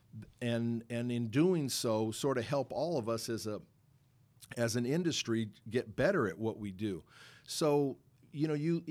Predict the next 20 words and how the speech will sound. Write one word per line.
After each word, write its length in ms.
after 260
a 20
while 220
you 180
learn 440
this, 300
that 240
guy 380
who's 200
such 260
a 60
great 340
public 340
speaker 560
or 260
that 260
guy 260
who's 140
so 200
friendly, 640